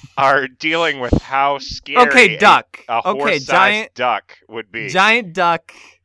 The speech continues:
Speaker 1: He's got, he's got little claws on his webbing. He's a triple threat,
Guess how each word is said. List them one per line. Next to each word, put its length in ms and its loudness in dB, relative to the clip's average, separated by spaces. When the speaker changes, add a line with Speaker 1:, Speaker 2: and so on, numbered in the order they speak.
Speaker 1:
He's 160 -20
got, 340 -2
he's 240 -20
got 320 -4
little 320 -10
claws 640 -4
on 140 -12
his 180 -16
webbing. 540 -10
He's 240 -16
a 180 -8
triple 320 -14
threat, 400 -6